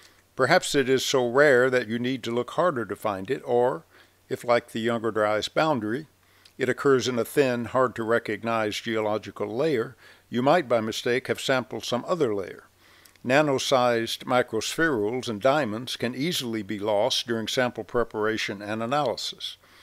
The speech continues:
Perhaps the object you're looking for is hard to distinguish from similar ones and requires special techniques to identify. For example, microspherules derive from several terrestrial sources,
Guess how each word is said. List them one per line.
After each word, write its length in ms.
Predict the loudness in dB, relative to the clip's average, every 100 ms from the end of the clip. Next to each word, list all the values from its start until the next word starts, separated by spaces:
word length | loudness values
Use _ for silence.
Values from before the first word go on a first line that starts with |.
| -20 -20 -20 _
Perhaps 360 | 2 2 2 0
the 100 | 2
object 480 | 2 0 -4 -4
you're 240 | -4 -2 -2
looking 280 | -4 -4 -6
for 380 | -2 0 0
is 160 | -2 0
hard 240 | 2 2
to 140 | 0 -8
distinguish 720 | -4 -4 -2 -2 0 -2 -4
from 200 | -2 -2
similar 380 | 0 0 0 0
ones 500 | -2 -6 -8 -8 -12 -14 -20 _
and 180 | -4 -2
requires 460 | -2 0 4 4 2
special 420 | 0 -2 -2 -6
techniques 580 | -2 -2 0 -4 -4 -6
to 220 | -4 0
identify. 600 | 0 0 -4 -8 -14 -16 -20 _ -20 -20 -18 0
For 140 | 0
example, 540 | 4 2 2 -4 -12 -14 _ _ _ 0
microspherules 1160 | 0 2 0 -4 0 2 4 2 -2 -4 -10
derive 400 | -2 4 6 6
from 180 | 0 -6
several 460 | 0 0 0 -2 -6
terrestrial 640 | 0 2 2 0 -4 -4
sources, 680 | -6 -6 -4 -4 -8 -8 -14